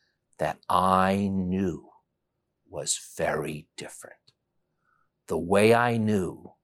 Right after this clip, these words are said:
was that I was dealing with it for three years and kept being able to successfully change my perspective to deal with something I had to continue with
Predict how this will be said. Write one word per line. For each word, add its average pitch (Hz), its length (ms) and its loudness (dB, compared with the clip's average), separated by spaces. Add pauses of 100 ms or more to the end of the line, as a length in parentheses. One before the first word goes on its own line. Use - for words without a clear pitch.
(540)
was 87 200 -10
that 85 120 0
I 82 100 2
was 80 260 -4
dealing 107 580 2
with 78 200 -6
it 71 160 -10
for - 260 -8
three 95 400 -4
years 101 840 -4 (720)
and 165 220 -8 (340)
kept - 480 0
being 113 460 4
able 127 600 0
to - 120 -8
successfully 165 1120 2
change 135 560 -2
my 123 200 4
perspective - 880 0 (500)
to 113 100 4
deal 160 400 8
with 175 180 6
something 131 640 2
I 110 160 4
had 139 480 0
to 160 80 0
continue 160 840 2
with 82 420 2